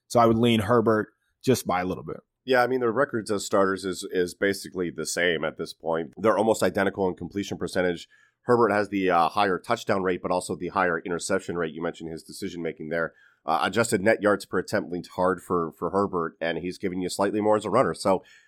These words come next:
Speaker 2: like, if I'm calling it today, I'm probably saying it's Herbert. Uh, but I think ultimately Joe Burrow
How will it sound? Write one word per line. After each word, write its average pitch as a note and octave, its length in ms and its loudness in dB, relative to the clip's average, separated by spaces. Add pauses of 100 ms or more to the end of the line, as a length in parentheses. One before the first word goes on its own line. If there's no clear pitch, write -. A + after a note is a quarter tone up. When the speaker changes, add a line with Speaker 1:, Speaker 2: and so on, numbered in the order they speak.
(100)
Speaker 2:
like, A#2 140 0
if D3 80 6
I'm D#3+ 120 6
calling B2 280 4
it B2+ 80 0
today, A2 180 4
I'm G#2 100 4
probably G2+ 260 2
saying G2 240 0
it's F2 140 -4
Herbert. F#2+ 360 -2 (260)
Uh, E2+ 200 2
but G#2+ 160 2
I A#2 60 4
think D3 160 0
ultimately G#2 460 0
Joe F#2 180 0
Burrow F#2 400 4